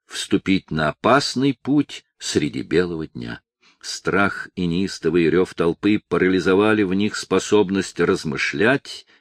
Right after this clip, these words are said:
и соображать. Они колебались в каждом коридоре, боясь пойти не той дорогой,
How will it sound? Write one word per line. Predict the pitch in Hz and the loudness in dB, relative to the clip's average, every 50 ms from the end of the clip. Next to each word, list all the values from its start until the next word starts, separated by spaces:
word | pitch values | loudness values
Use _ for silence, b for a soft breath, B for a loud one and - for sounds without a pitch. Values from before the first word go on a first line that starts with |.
| b _ - | b _ -6
и | 90 85 | -6 -6
соображать. | - - 85 78 80 71 73 73 69 - 71 58 - - - - B B B B B B B B | -4 -4 -4 -4 -4 -4 -6 -6 -6 -6 -6 -8 -8 -10 -16 -20 B B B B B B B B
Они | - 73 87 101 110 117 120 117 | -2 2 4 6 6 6 6 6
колебались | 110 - - 107 113 107 110 117 123 123 120 - | 4 4 4 6 6 8 6 6 6 6 4 2
в | - - - - | 0 -12 -6 0
каждом | 113 113 113 95 107 113 | 2 2 4 4 0 -2
коридоре, | 98 - 107 101 104 101 113 117 107 90 85 78 - b b b b b | -2 2 2 2 4 6 6 8 8 8 6 4 2 b b b b b
боясь | 80 101 104 107 107 107 107 101 - - | 2 4 6 8 8 8 6 4 2 2
пойти | - 104 104 - - 113 104 | 2 4 4 4 2 0 0
не | 101 101 | 2 2
той | 95 - 104 98 | 2 2 2 2
дорогой, | 82 98 98 110 110 98 76 78 76 - | 4 4 6 8 8 8 6 4 0 0